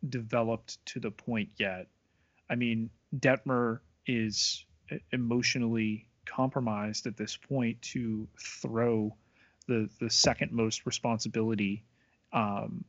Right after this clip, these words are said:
on top of taking her away of the comfortability of being the pilot right now would be way too much. You're not gonna do it with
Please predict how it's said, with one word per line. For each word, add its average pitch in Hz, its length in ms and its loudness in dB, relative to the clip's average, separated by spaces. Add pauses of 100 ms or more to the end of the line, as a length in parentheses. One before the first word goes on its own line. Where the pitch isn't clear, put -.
on 123 120 2
top 117 280 2
of 110 140 0
taking 131 300 0
her 120 180 -2
away 117 320 2
of 110 120 0
the 117 80 -6
comfortability 113 920 -2
of 104 420 0 (600)
being 123 240 6
the 110 80 4
pilot 147 520 8
right 117 300 0
now 110 260 0
would 113 240 0
be 113 160 2
way 110 360 2
too 117 220 -4
much. 110 560 -6 (480)
You're 131 140 0
not 120 420 2
gonna 135 180 4
do 123 360 2
it 113 120 2 (300)
with 110 400 0